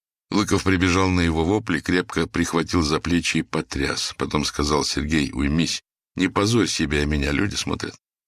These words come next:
Действительно, Рудайтис с Рыбушкиным пялились на коллежского асессора с неодобрением,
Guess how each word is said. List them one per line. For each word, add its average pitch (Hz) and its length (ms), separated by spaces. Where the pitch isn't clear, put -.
Действительно, 147 580
Рудайтис 107 580
с - 240
Рыбушкиным 101 680
пялились 92 500
на 80 80
коллежского 80 580
асессора 82 520
с - 100
неодобрением, 73 800